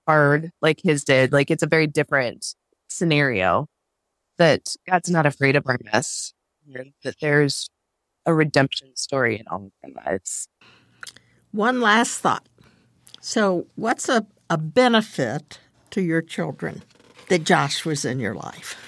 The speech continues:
Speaker 1: I mean, it's probably good that I had a boy in my house. <laughs>
Speaker 2: Okay,
Speaker 1: It's probably
Speaker 2: that's good.
Speaker 1: helpful, 'cause I have four boys now, and I,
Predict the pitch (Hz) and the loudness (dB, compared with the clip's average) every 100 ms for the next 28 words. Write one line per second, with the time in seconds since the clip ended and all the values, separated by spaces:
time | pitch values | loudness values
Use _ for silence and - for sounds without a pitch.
0 | - _ _ _ _ _ _ _ _ _ | -20 _ _ _ _ _ _ _ _ _
1 | _ - 175 185 180 170 175 - - 247 | _ -2 2 4 4 4 0 -2 -2 2
2 | 302 226 185 160 165 170 156 143 139 175 | 4 4 2 2 2 2 2 2 2 2
3 | 165 151 - - 175 160 160 180 147 139 | 0 0 -4 -4 -4 0 2 4 6 4
4 | 170 - _ _ 165 165 143 151 170 160 | 2 -2 _ _ -2 2 0 0 0 2
5 | 98 139 - - - _ _ _ - - | 2 -2 -6 -12 -16 _ _ _ -18 -18
6 | - - - 359 - - - - 285 - | -18 -6 -2 -2 -2 -6 -4 -2 -2 -2
7 | - - 294 - - - 208 - 156 339 | -4 -4 -4 -4 -4 0 0 0 0 4
8 | 381 339 294 240 277 240 - 233 220 - | 4 4 4 4 4 2 2 2 2 -2
9 | _ - - - 320 285 262 233 - 262 | _ -6 -4 0 2 4 4 0 -2 -4
10 | 240 202 214 202 185 175 151 156 175 160 | -2 0 2 2 0 -2 0 0 0 -2
11 | 165 165 160 160 165 | -2 0 2 2 0